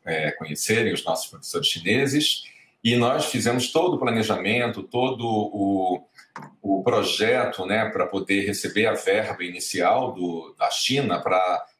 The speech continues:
iniciar as, as nossas atividades, podermos,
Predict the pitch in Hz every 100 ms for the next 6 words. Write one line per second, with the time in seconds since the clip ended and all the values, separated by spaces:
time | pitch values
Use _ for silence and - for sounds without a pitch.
0 | - 110 120 - 107 120 - - 90 -
1 | 85 - 95 - - - - - - 123
2 | 117 101 - - 92 92 92 87 87 87
3 | - -